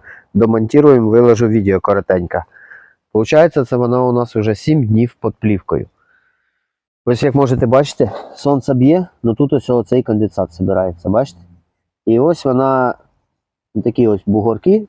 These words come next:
це вона піднімається, вона нічого страшного з нею. Вона собі там живе, що той, з тої сторони, що з цієї. Давайте ось, ось щас подійде, Андрюха, я покажу. Щас заберу ці.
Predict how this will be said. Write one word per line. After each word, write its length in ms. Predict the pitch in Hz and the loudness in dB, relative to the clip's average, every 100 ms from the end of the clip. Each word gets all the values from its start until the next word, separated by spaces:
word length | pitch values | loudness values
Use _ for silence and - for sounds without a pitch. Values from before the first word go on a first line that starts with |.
| - | -6
це 80 | 143 | -2
вона 260 | 214 247 | 0 -2
піднімається, 680 | 233 202 214 233 226 165 - | -2 0 2 2 2 0 -2
вона 320 | 131 127 127 | -2 -2 -2
нічого 340 | 120 117 - 113 | -2 -2 -4 -6
страшного 540 | - 147 - 135 117 | -2 -2 0 -2 0
з 40 | 110 | 0
нею. 280 | 110 107 - _ _ _ - | -2 -4 -8 _ _ _ -4
Вона 220 | 110 127 | -2 0
собі 240 | - 123 | -2 -2
там 200 | 120 107 | 0 -2
живе, 340 | 104 117 147 156 - - - 87 | 0 2 2 2 -4 -18 -8 -6
що 160 | - 117 | -4 -4
той, 360 | - 156 160 - _ _ | 2 2 2 -6 _ _
з 340 | - - - - | -20 -20 -20 -2
тої 160 | 156 160 | -2 0
сторони, 420 | - 117 110 104 | 0 0 0 -2
що 200 | - 101 | -2 -6
з 80 | - | -4
цієї. 340 | 147 147 151 _ _ _ _ _ 113 | 0 0 -2 _ _ _ _ _ -2
Давайте 300 | 120 113 110 | 0 0 -2
ось, 200 | 101 113 | -2 -4
ось 100 | 95 | -4
щас 260 | 107 - - _ - - - | -6 -6 -20 _ -20 -10 -2
подійде, 380 | 120 127 127 | 0 2 2
Андрюха, 320 | 117 120 117 104 | 0 0 0 0
я 100 | 95 | -2
покажу. 500 | 117 135 123 165 185 - - - - _ _ _ _ _ _ _ _ - - - - - | -2 -2 0 0 0 -6 -14 -16 -20 _ _ _ _ _ _ _ _ -20 -16 -16 -12 -6
Щас 220 | 135 139 | -2 0
заберу 440 | 135 143 143 131 | 2 2 2 0
ці. 340 | 123 - 208 | -2 0 0